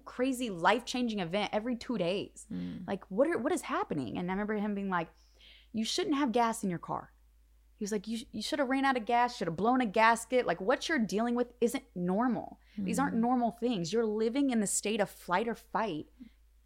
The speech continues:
Speaker 1: for how long? I don't know." But he was like, "That's your brain's safety measure. It's supposed to save you in a situation, not live in."
Speaker 2: Right.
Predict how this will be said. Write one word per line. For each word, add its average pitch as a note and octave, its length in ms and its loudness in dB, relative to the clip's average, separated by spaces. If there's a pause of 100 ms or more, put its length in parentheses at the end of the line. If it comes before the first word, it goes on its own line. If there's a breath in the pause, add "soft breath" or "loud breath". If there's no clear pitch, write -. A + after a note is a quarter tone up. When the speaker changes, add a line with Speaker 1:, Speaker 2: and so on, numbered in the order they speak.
(120)
Speaker 1:
for D#3 360 4
how A3+ 180 8
long? D#3 300 0
I E3+ 100 2
don't A#3+ 140 0
know." D#3+ 200 2 (300 loud breath)
But - 60 -8
he A3+ 40 -2
was A3+ 120 0
like, G3 260 0
"That's C4 380 2
your F4 100 0
brain's A3+ 680 -2
safety F4+ 540 -2
measure. - 340 -14 (100)
It's C#4+ 160 -4
supposed D4+ 500 -2
to B3 60 -2
save E4+ 420 0
you A#3 220 -2
in A#3+ 120 -2
a F3 60 -2
situation, C4+ 840 -4
not A#3+ 280 -6
live G3 460 0
in." - 320 -4
Speaker 2:
Right. E3+ 340 -2